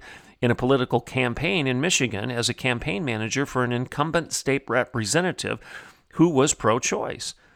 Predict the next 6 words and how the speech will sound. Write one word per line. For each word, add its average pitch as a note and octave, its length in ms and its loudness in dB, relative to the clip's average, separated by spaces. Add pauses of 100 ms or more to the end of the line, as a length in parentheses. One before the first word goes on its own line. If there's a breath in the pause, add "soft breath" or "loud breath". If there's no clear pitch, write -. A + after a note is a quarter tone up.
(560 soft breath)
And C3+ 200 6
I C#3+ 180 6
was - 440 2 (800)
supporting D#3+ 560 4
her C#3 180 2
position. C#3 640 0